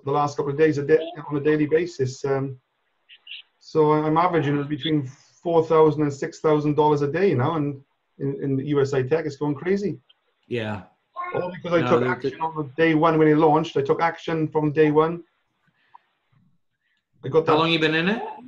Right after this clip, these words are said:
Speaker 1: first move. Well, I joined it. I've been in U S I Tech since last October when it, when it originally joined, when it originally started as, um, Forex, you know.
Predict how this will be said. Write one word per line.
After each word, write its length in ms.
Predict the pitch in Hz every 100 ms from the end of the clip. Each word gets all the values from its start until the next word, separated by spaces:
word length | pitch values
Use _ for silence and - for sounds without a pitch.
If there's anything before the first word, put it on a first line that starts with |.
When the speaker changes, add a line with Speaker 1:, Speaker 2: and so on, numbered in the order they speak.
| -
Speaker 1:
first 240 | 175 160
move. 220 | 156 156
Well, 140 | 196 175
I 100 | 156
joined 340 | 143 170 170
it. 120 | 165 - - - _ _ _ -
I've 140 | 156
been 100 | 202
in 80 | 214
U 140 | 180 175
S 120 | 160
I 80 | 160
Tech 220 | 170 -
since 180 | - 151
last 320 | 175 175 -
October 440 | 180 - 196 208 175
when 140 | 170
it, 180 | 170 -
when 120 | 175
it 180 | 160 -
originally 380 | 156 175 180 165
joined, 500 | 151 170 175 170 - _ - _
when 160 | 160 165
it 80 | 156
originally 300 | 170 160 160
started 380 | - 170 170 160
as, 200 | 165 170
um, 280 | 165 165 156
Forex, 420 | 208 170 127 -
you 60 |
know. 240 | 156 190